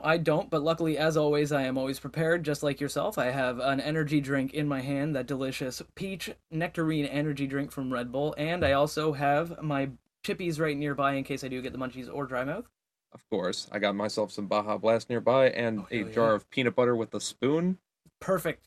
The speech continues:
Speaker 2: Don't
Speaker 1: Perfect
Speaker 2: judge.
Speaker 1: snack. Perfect snack combination. Don't at us. Actually, you know what? Don't at him, at me.
Speaker 2: At all of us.
Speaker 1: But at us.
Speaker 2: I
Speaker 1: But <laughs>
Speaker 2: And the other thing I'm prepared with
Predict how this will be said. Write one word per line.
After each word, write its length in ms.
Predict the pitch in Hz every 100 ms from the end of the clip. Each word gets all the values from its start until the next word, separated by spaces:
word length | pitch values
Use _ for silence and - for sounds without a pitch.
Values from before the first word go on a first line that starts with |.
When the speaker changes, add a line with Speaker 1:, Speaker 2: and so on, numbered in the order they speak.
| _ -
Speaker 2:
Don't 100 | 277
Speaker 1:
Perfect 100 | 180
Speaker 2:
judge. 120 | 120 135
Speaker 1:
snack. 260 | 160 160 - _
Perfect 300 | - 175 190
snack 200 | 190 175
combination. 580 | 165 156 147 139 139 147
Don't 220 | 147 151
at 180 | 147 135
us. 180 | 123 -
Actually, 340 | 165 170 170 165
you 80 |
know 80 | 170
what? 80 | 156
Don't 180 | 170 185
at 140 | 175
him, 160 | 165 151
at 160 | 143
me. 260 | 143 139 120 _ _ _ _ _ -
Speaker 2:
At 140 | 147
all 200 | 131 120
of 60 | 98
us. 160 | 95 170
Speaker 1:
But 200 | 185 - - -
at 220 | 190 160
us. 240 | 131 - -
Speaker 2:
I 140 | 262
Speaker 1:
But 180 | 175 196
<laughs> 200 | 165 165
Speaker 2:
And 160 | 196 226
the 140 | 208
other 160 | 208 202
thing 240 | 202 190
I'm 160 | 180 165
prepared 380 | 139 - 139 135
with 260 | 131 127